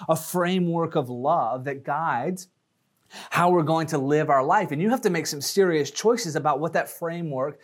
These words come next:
is going to be. Something that's gonna say, "This is what makes something right, and this is what's gonna make something wrong." And no matter what end of the religious or political spectrum,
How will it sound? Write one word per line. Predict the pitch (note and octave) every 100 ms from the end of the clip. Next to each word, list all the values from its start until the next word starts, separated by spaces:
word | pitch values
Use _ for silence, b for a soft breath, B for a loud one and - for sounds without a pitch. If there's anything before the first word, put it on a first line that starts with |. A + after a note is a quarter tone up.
| B B
is | D3+
going | D#3 D3+
to | C#3+
be. | G3
Something | F3 - G#3 G#3+ E3 C#3+ F3+ B B
that's | F3+ F3
gonna | F#3 F3
say, | - D#3+
"This | D3 F3+ F#3+
is | E3
what | F3 D#3
makes | D#3+ D#3
something | E3+ C#3+ C#3+
right, | A#2+ B2+ E3 D#3+ B
and | -
this | D#3+
is | D#3+
what's | D3+ D#3 D3+
gonna | D3+ D3+
make | C#3+ C3+
something | - C3 C3+
wrong." | E3+ G3
And | D#3+
no | F#3
matter | A3 A#3
what | F#3+ E3+ B3+ B3+
end | A#3 C4+ C4+
of | A#3+
the | F#3+ E3
religious | D3+ D#3 A#3 A#3+ B3
or | F#3
political | - F3+ A3+ A#3
spectrum, | F#3+ - A3 - F3+